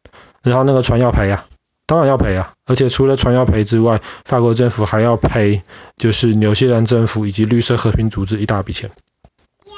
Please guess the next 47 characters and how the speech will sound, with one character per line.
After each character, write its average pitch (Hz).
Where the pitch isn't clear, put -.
所 147
以 147
后 147
来 131
又 143
买 127
了 117
另 123
一 -
艘 120
船， 98
彩 113
虹 120
勇 104
士 110
二 107
号， 95
他 131
们 131
还 120
是 127
继 131
续 113
就 110
是 117
在 120
做 117
一 117
些 113
那 117
种 107
环 110
境 117
保 92
护 110
的 98
事 101
情。 95
听 226
起 160
来 135
绿 170
色 160
和 139
平 143
组 120
织 123